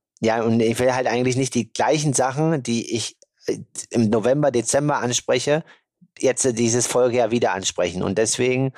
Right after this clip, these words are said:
ähm, ja, bin ich da jetzt eigentlich froh und möchte da jetzt richtig Gas geben, um das halt natürlich jetzt richtig zu machen und, ähm,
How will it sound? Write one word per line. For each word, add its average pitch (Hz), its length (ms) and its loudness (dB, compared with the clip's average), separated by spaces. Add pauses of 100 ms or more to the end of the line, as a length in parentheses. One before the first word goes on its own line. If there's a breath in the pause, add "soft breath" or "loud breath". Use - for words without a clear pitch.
(400 loud breath)
ähm, 107 480 0
ja, 101 140 0
bin 113 180 0
ich 120 80 -2
da 123 120 -2
jetzt 120 200 0
eigentlich 117 400 -2
froh 147 380 0 (840 loud breath)
und 113 300 0 (120)
möchte 120 420 0
da 123 40 6
jetzt 120 200 2
richtig 120 300 -2
Gas 131 280 -2
geben, 165 460 2
um 117 240 2
das 120 240 0
halt 131 280 0
natürlich 120 440 0
jetzt 123 240 -2
richtig 131 260 -2
zu 151 100 0
machen 156 360 0
und, 117 400 0
ähm, 113 400 0